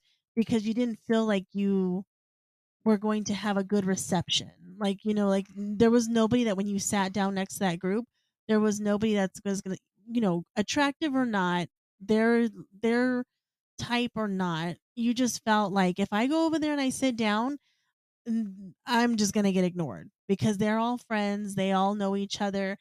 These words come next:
and I don't feel like there's any type of, like, opening where I can go and sit down next to this group where they're going to accept me with open arms,"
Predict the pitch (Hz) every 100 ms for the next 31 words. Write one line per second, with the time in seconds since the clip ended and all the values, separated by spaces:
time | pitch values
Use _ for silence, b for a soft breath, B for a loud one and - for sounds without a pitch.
0 | b b b - 202 185 180 185 180 -
1 | 226 214 220 226 214 - 214 202 185 -
2 | 196 190 190 202 196 202 196 185 180 180
3 | 180 190 190 190 185 180 - 196 185 180
4 | 185 - 180 190 180 170 - 185 196 185
5 | 202 214 - _ _ _ 202 190 185 190
6 | 190 185 185 - 185 190 - - 208 180
7 | - 185 180 175 - 196 190 185 190 175
8 | 165 104 143 - -